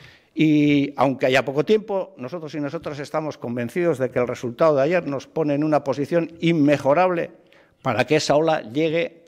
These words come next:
a las instituciones locales del sur de nuestro país, porque aquí también hay régimen, y también aquí hay que ponerle alternativas al régimen, en términos de regeneración democrática, en términos de políticas económicas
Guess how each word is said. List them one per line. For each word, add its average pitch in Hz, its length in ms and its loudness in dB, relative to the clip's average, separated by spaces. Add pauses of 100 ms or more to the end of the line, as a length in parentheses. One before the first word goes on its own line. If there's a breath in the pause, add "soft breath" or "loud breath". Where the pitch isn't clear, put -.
(220)
a 120 80 0
las 120 180 2
instituciones 123 640 0
locales 139 580 0
del 113 200 0
sur 135 260 -2
de 131 100 2
nuestro 113 300 -6
país, 104 460 -4 (480 loud breath)
porque 131 280 2
aquí 170 220 0
también 180 320 0
hay 147 120 0
régimen, 127 540 -4 (500)
y 123 100 0
también 147 340 2
aquí 147 340 0 (120)
hay 151 120 2
que 156 120 0
ponerle 139 360 0
alternativas 123 680 -2
al 92 120 0
régimen, 80 500 -8 (320 soft breath)
en 127 160 0
términos 160 380 0
de 135 80 -4
regeneración 127 560 -4
democrática, 156 720 -2
en 117 140 -6
términos 127 460 -2
de 113 100 -4
políticas 127 520 -2
económicas 113 680 -2